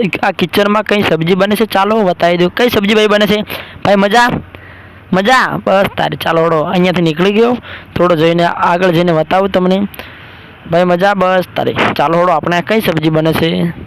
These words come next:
કઈ બને છે ભાઈ? હે સુમિતભાઈ, કઈ બને છે? સુમિતભાઈ, એ સુમેશભાઈ, કઈ સબ્જી બને છે? આ બાજુ ભાઈ.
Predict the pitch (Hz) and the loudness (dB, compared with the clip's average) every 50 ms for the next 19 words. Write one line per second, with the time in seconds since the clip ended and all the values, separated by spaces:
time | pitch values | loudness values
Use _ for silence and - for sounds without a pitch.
0 | - - - - - - - - - - - - - - - - 226 240 247 240 | -18 -20 -20 -20 -20 -20 -20 -20 -20 -20 -20 -20 -20 -18 -8 -2 0 0 2 2
1 | 247 247 254 254 247 247 254 262 247 - - - - - - - - - - - | 2 2 2 4 4 4 4 2 0 -2 -2 -2 -2 -2 -4 -4 -6 -6 -8 -10
2 | - - - - - - - - - - 156 247 240 220 233 240 226 202 214 208 | -14 -16 -16 -16 -16 -16 -16 -16 -8 -4 -2 0 0 0 0 0 2 2 2 2
3 | 190 185 185 220 226 208 208 208 208 214 208 208 - - - - - - - - | 2 0 0 0 0 2 2 0 0 0 0 -2 -4 -10 -16 -20 -20 -20 -20 -20
4 | - - - - - - - - - - - - 202 214 190 208 226 233 226 - | -20 -20 -20 -20 -20 -20 -20 -16 -8 -4 -2 0 0 0 2 2 2 2 2 0
5 | - - - - - - - - - - - - - - - - - - - 262 | -2 -2 -4 -6 -10 -16 -20 -20 -20 -20 -20 -20 -20 -20 -20 -20 -12 -6 -2 0
6 | 233 214 196 214 208 202 175 180 185 180 170 165 170 - - 214 226 220 196 214 | 0 2 2 2 0 0 0 0 0 0 0 0 -2 -2 0 0 2 2 2 0
7 | 196 190 196 190 190 190 170 185 190 - - - - - _ - - 208 226 233 | 0 0 0 2 2 2 2 2 0 0 -2 -6 -10 -14 _ -4 0 2 2 2
8 | 240 226 226 220 190 170 | 4 4 4 4 2 0